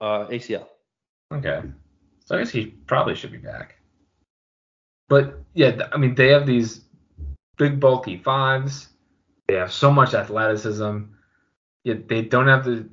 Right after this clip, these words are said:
Speaker 2: well, there are shooters are, you know, Dunning and Pinion, they're never gonna play. You know, they're gonna be, uh, on their way to a local mid-major in a couple of years, but, or maybe as soon as next year. But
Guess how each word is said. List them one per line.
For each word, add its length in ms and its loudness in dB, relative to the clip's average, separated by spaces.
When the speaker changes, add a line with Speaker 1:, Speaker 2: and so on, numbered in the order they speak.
Speaker 2:
well, 240 -6
there 380 4
are 80 4
shooters 560 0
are, 360 -4
you 60 -8
know, 80 -16
Dunning 380 2
and 120 -8
Pinion, 360 -2
they're 100 -6
never 240 -6
gonna 160 -14
play. 420 -6
You 100 -10
know, 100 -8
they're 100 -6
gonna 160 -8
be, 320 -8
uh, 320 -10
on 220 6
their 100 8
way 220 6
to 160 -2
a 20 2
local 340 2
mid-major 520 -6
in 60 -8
a 40 -10
couple 220 -10
of 80 -10
years, 280 -12
but, 200 -10
or 140 0
maybe 240 2
as 80 0
soon 160 -2
as 140 -2
next 220 -4
year. 220 -10
But 240 -10